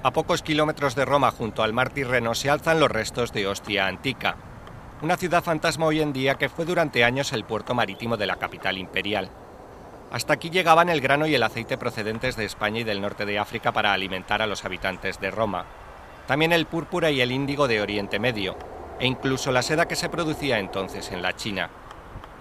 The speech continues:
Un ingente tráfico comercial que hizo florecer esta población hasta alcanzar los setenta y cinco mil habitantes a principios del siglo dos. De aquel esplendor pasado son testigos ahora los grandes almacenes construidos para acumular las mercancías,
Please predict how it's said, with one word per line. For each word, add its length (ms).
Un 120
ingente 500
tráfico 460
comercial 480
que 80
hizo 220
florecer 440
esta 240
población 560
hasta 280
alcanzar 480
los 160
setenta 360
y 80
cinco 280
mil 140
habitantes 500
a 80
principios 540
del 160
siglo 360
dos. 300
De 80
aquel 220
esplendor 520
pasado 380
son 200
testigos 500
ahora 240
los 160
grandes 360
almacenes 500
construidos 600
para 200
acumular 440
las 220
mercancías, 720